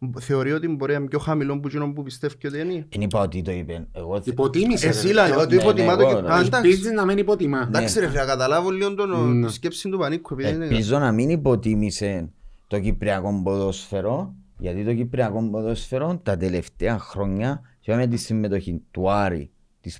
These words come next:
Speaker 2: Πάφου, της αεκ, γιατί είναι ανερχόμενες δυνάμεις τούτες. Η αεκ, εντάξει, ήταν μια
Speaker 1: Ω, είναι ανερχόμενες, ήρταση.
Speaker 2: Ναι. Α, ναι, ναι, τούτο εννοώ. Ε,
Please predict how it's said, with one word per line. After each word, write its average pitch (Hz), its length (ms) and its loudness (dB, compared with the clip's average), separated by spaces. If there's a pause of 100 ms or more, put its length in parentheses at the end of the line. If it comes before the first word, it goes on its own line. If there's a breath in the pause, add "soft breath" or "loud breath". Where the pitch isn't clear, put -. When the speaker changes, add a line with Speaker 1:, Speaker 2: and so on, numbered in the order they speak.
Speaker 2:
Πάφου, 101 480 -4 (600)
της - 240 -10
αεκ, 107 420 -4 (920)
γιατί 87 240 -6
είναι 127 140 0
ανερχόμενες 175 680 0
δυνάμεις 90 480 -6
τούτες. 85 280 -10
Η 131 60 -4
αεκ, 359 180 -4
εντάξει, - 380 -4
ήταν 139 240 0
μια 165 540 -2
Speaker 1:
Ω, 170 60 -2
είναι 175 100 0
ανερχόμενες, 131 560 -4
ήρταση. - 540 -10
Speaker 2:
Ναι. 156 500 -2 (320)
Α, 104 180 -8
ναι, 113 200 -2
ναι, 131 220 0
τούτο 131 220 2
εννοώ. 78 240 -2 (340 soft breath)
Ε, 98 1200 0